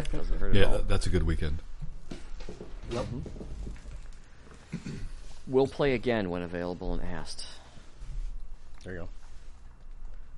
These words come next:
Speaker 4: Cool. Uh, we kinda s-, touched on the vehi-, vehicle design system, which I thought was kind of a, I s-, you sent the pictures and I remember seeing them before. Um, I don't know if we wanna elaborate on that anymore, if we wanna post them again on Facebook for,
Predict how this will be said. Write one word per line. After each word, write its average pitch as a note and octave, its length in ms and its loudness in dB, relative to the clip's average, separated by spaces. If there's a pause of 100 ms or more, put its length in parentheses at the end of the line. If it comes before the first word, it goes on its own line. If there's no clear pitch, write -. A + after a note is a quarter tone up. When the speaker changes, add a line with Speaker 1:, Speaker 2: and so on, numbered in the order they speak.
Speaker 4:
Cool. - 220 -4 (800)
Uh, G2 280 -4
we A2 100 -6 (160)
kinda C3 160 -2
s-, - 160 -6 (100)
touched C3 240 -6
on B2 60 -2
the A2+ 80 -4
vehi-, A2+ 360 -12
vehicle A2 460 -6
design G2+ 380 -8
system, F#2+ 260 -12
which F#2 140 -10
I G2+ 40 -8
thought F2+ 120 -8
was E2+ 100 -6
kind F2+ 160 -6
of E2 80 -6
a, E2+ 120 -6 (320)
I A2 60 2
s-, - 140 2 (100)
you G#2 280 2
sent G2+ 300 2 (120)
the - 80 -6
pictures G2 340 0
and G2 80 2
I F#2 40 -2
remember F#2 340 -2
seeing F2+ 240 -2
them E2+ 140 -6
before. D#2+ 500 -4 (800)
Um, C#3+ 420 -6
I G#2 40 -10
don't G#2 80 -8
know G#2+ 40 -6
if - 100 -8
we F#2 60 -2
wanna E2 140 -2
elaborate D#2+ 360 -8
on D#2+ 100 -6
that E2 80 -4
anymore, G#2 360 -4
if - 140 -10
we G2 80 -8
wanna E2+ 160 -8
post - 280 -10
them F2+ 120 -10
again F2+ 200 -10
on F2 120 -12
Facebook G2 460 -12
for, - 200 -16